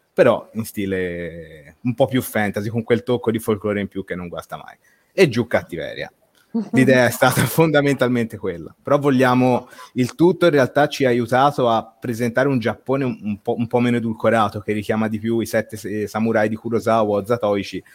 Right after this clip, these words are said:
rispetto a L'ultimo samurai. Mi piace tantissimo, però insomma è un po' più edulcorato. L'idea è stata quella lì. È partita la ricerca degli autori,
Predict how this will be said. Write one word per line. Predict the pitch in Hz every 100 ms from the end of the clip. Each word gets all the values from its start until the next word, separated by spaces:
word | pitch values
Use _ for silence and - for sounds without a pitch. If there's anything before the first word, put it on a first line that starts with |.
| - - _ -
rispetto | 113 - 110 104 110 107
a | 107
L'ultimo | 113 110 107 104
samurai. | 104 104 113 90 82 _ _ _ _ _ _
Mi | 104
piace | 95 92
tantissimo, | 131 127 104 101 - 82
però | 92 -
insomma | - 85 78
è |
un | 87
po' | 92
più | 101 95
edulcorato. | 95 95 - 98 82 - - _ - - - _ -
L'idea | 196 185 139 117
è | 123
stata | - 117 104
quella | 104 101
lì. | 87 - _ _ _ _
È | - 123
partita | 117 113 120 113
la | 110
ricerca | 107 113 110 110
degli | 117 190
autori, | 220 139 123 156